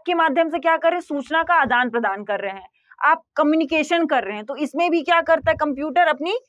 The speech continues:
विशेष भूमिका अदा करता है। भंडारण की विभिन्न पद्धतियों के विकास और कम स्थान धरने के, सॉरी, घेरने के कारण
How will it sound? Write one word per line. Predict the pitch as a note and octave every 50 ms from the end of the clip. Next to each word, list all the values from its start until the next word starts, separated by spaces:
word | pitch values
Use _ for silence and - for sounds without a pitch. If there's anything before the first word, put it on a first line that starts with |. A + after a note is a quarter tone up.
| _ _ _ _ -
विशेष | G#3+ A#3+ C4 B3+ F4 F4+ F4+
भूमिका | C4 A#3+ B3 C#4 C4 C4+ B3 B3+ A#3 A3+
अदा | G3+ F#3+ G3 F#3
करता | - F#3+ - - - F3
है। | - - - - _ _ _ _ _ _ _ _ _ -
भंडारण | G#3 A3 C#4 D4 D4 D4 D#4 D4+ D#4+ E4 F#4 G#4
की | B4 A#4+ - F#4 F#4+
विभिन्न | C#4 C#4+ D4+ A#3+ D4+ F#4 A4+ A#4 A#4 - -
पद्धतियों | D4 B3 A3 G#3 B3 G#3 - A#3+ C4 D#4+ F4+ F#4+ F4 E4+ - _ _ _ _ _ _ _ _ _ _ -
के | F#4 F#4
विकास | C4 A#3 C#4+ C4+ - - C#4 C#4+ D#4 F#4 F#4 -
और | - - - D4 D4+ D#4+ E4 D4+ - _ _ _ _ -
कम | D#4+ F#4 G#4 A4 - - -
स्थान | D#4 C#4 - - - - - C4+ D4+ F4 F#4+ F#4 D4
धरने | A3 A#3+ A#3+ A#3+ A#3+ C#4 D#4 F4+ F#4+
के, | - - D#4 D4 D#4 E4+ - _ _ _ _ _
सॉरी, | _ - C4+ C4+ B3 A#3
घेरने | F#3+ F#3 A#3+ B3+ C4 C4+ C4 C#4+ E4+ F#4+ G4
के | - F4+ F4+ E4+
कारण | - C#4 C4+ B3+ B3+ C4 D#4+ F4+ F#4+